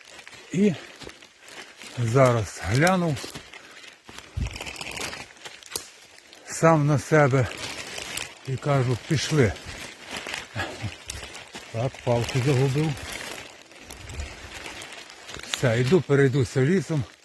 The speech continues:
з пів кілометра все-таки, може, трохи більше. І подивлюся, що робиться там.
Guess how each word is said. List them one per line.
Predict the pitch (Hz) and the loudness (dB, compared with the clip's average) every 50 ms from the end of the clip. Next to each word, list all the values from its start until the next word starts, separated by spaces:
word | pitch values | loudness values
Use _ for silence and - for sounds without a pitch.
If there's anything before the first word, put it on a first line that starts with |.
| - - - - - - - - - - - - | -20 -20 -20 -20 -20 -20 -20 -20 -20 -18 -14 -14
з | - | -6
пів | - - 147 127 - | 0 4 4 4 4
кілометра | - 143 135 135 139 131 123 123 113 - 123 120 | 4 4 6 6 6 6 4 4 2 0 0 -2
все-таки, | 107 - 131 123 107 113 104 - 117 | 0 2 0 0 0 0 -2 -2 0
може, | 117 120 120 113 107 | 0 2 2 2 0
трохи | - 117 110 - 117 | 0 -2 -2 0 0
більше. | 113 98 113 117 101 - - - 95 - - - - - - - - - - - - - - - - - - | 0 2 2 2 2 0 -4 -8 -10 -12 -14 -18 -20 -20 -20 -20 -20 -20 -20 -20 -20 -16 -12 -10 -10 -8 -4
І | - 165 147 | -4 -4 0
подивлюся, | - - 139 117 139 151 147 139 135 101 - 123 113 | 2 2 4 4 4 4 4 4 2 0 0 -2 -2
що | - - 131 127 | 0 0 2 2
робиться | 123 123 117 113 107 - - - 101 | 4 4 2 0 -2 -2 -4 -6 -6
там. | - - 92 | -4 -4 -4